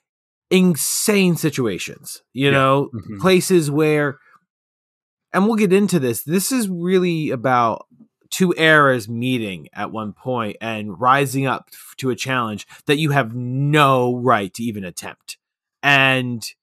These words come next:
Speaker 1: that's what he, and that's what he was seeing every day in the trenches, you know, and all
Speaker 2: Yeah.
Speaker 1: the other madness that went along with that. Like,
Speaker 2: Mm-hmm.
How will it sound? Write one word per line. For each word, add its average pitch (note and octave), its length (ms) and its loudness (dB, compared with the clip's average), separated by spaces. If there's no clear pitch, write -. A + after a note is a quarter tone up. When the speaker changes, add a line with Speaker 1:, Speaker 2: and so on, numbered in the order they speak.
Speaker 1:
that's D3 300 -2
what E3+ 160 4
he, D#3+ 220 -4
and D3 160 -4
that's F3 160 2
what A#3 80 0
he A3 40 0
was G#3 160 0
seeing C#3 480 -2
every C3+ 300 0
day C3 260 2
in G#2+ 120 -2
the G2+ 80 -8
trenches, - 600 -8
you A#2+ 120 -8
know, A#2+ 300 -6
and C#3 200 0
all D3 260 4
Speaker 2:
Yeah. D#3 60 4
Speaker 1:
the D3+ 60 4
other D3 140 2
madness B2+ 560 -2
that A2 160 -4
went A2 140 -6
along G2 300 -4
with F#2 240 -8
that. D2+ 300 -12
Like, A2+ 240 -2
Speaker 2:
Mm-hmm. G2 160 -12